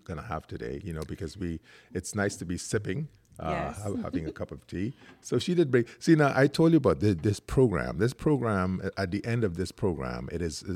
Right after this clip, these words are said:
Speaker 1: it, it is my hope and dream that we can all be smarter. Um, that's what it's about. Um,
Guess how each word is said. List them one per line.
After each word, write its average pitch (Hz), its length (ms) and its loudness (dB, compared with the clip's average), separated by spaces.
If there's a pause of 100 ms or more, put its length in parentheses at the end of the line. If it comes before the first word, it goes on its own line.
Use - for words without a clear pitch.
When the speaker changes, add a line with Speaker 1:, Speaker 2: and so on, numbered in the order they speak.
Speaker 1:
it, 98 220 -2
it 87 120 -2
is 80 140 -6
my 87 220 0
hope 101 400 -2
and 80 120 -2
dream 78 460 -6
that 71 160 -6
we 92 80 -4
can 80 140 -4
all 76 180 -4 (180)
be 76 200 -6
smarter. 76 520 -4 (480)
Um, 65 520 -6
that's 80 300 -2
what 120 160 2
it's 113 120 0
about. 104 360 -2 (160)
Um, 78 500 -6